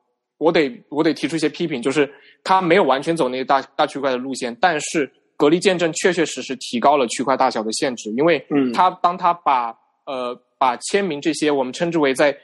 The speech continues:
Speaker 1: 呃，在密码学中称之为 witness 的这些数据，也就是证明一笔，呃，一笔交易的这个有效性的这个，呃，
Speaker 2: 证据。
Speaker 1: 合-，合-，呃，对，合法性的这些证据，把它挪到了一个专门的这个部分，就，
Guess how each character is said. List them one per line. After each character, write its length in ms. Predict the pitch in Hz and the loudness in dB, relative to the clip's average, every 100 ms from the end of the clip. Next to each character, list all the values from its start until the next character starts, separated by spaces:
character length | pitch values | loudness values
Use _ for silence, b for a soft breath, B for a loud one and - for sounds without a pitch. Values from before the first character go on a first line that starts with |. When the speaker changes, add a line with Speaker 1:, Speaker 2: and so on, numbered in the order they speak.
| b - | b -6
Speaker 1:
呃， 180 | 131 117 | -2 0
在 260 | 170 156 | 2 2
密 100 | 151 | 0
码 140 | 175 139 | 0 0
学 100 | 131 | -2
中 120 | 139 | -4
称 120 | 165 | -2
之 60 | 156 | 0
为 100 | 147 | 2
witness 480 | 175 185 156 131 - | 2 0 -2 -2 -4
的 60 | |
这 160 | 110 131 | -4 -2
些 100 | 123 | -2
数 160 | - | 0
据， 140 | 123 123 | 2 2
也 80 | 117 | 2
就 100 | 127 | 0
是 220 | 135 127 b - | -2 -4 b 0
证 200 | 233 175 | 2 2
明 200 | 139 131 | 0 0
一 120 | 156 | -2
笔， 300 | 139 117 113 _ _ - | -2 -4 -6 _ _ -2
呃， 200 | 127 120 | 0 2
一 80 | 156 | 0
笔 160 | 135 | -2
交 220 | 117 143 156 | 2 2 2
易 80 | |
的 160 | 139 117 | 0 0
这 100 | 135 | 0
个 120 | 123 | 0
有 120 | 117 | 0
效 240 | 107 - 160 | -2 0 0
性 220 | 165 143 | 0 -6
的 120 | 117 | -6
这 140 | 110 123 | -6 -4
个， 220 | 113 110 B B B | -4 -6 B B B
呃， 120 | 117 | 2
Speaker 2:
证 200 | 107 - | 4 2
据。 280 | 110 104 101 | 0 -2 -2
Speaker 1:
合-， 140 | - 151 | -2 -2
合-， 380 | - 151 - - - | 2 2 0 -12 -4
呃， 140 | 175 151 | 0 2
对， 160 | 165 | 2
合 160 | 135 147 | 2 2
法 100 | 156 | 2
性 120 | 151 | 0
的 60 | 147 | -4
这 120 | 156 | -4
些 80 | 151 | -4
证 220 | 151 175 | -2 -4
据， 80 | 160 | -2
把 120 | 127 | -4
它 80 | 131 | -2
挪 200 | 127 131 | -2 0
到 80 | 156 | 0
了 100 | 143 | 0
一 40 | |
个 60 | 135 | 0
专 160 | 160 | 0
门 120 | 165 123 | 0 -2
的 80 | |
这 100 | 117 | -4
个 60 | 120 | -6
部 100 | 131 | -6
分， 160 | 123 117 | -4 -2
就， 160 | 127 | -4